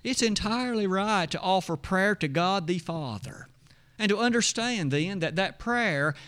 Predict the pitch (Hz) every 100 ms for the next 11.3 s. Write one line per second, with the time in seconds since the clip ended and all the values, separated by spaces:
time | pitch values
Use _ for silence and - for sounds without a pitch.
0 | - - 196 180 185 202 - - 190 190
1 | - 202 185 175 165 131 180 185 202 208
2 | - 233 233 147 135 135 202 208 175 -
3 | - - _ - - - - _ _ _
4 | - - 185 208 - 208 - 160 143 139
5 | 170 226 196 156 147 139 139 160 - 165
6 | 180 175 180 175 233 - 127 - - -
7 | - 247 208 - - 208 240 247 - 101
8 | 92 87 - _ _ - _ - - -
9 | - 175 165 - 175 - 156 123 123 131
10 | 160 127 120 123 143 - 240 196 101 -
11 | - -